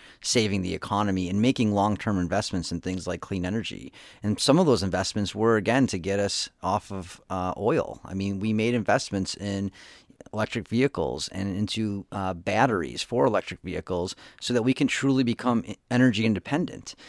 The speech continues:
If we want to, you know, stop messing around in the Middle East and be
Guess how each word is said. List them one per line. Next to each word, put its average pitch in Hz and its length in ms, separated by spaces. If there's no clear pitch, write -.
If - 100
we 120 80
want 139 360
to, 110 480
you 123 100
know, 107 240
stop - 340
messing 123 320
around 123 240
in 117 80
the 113 80
Middle 110 320
East 151 480
and 120 300
be 120 520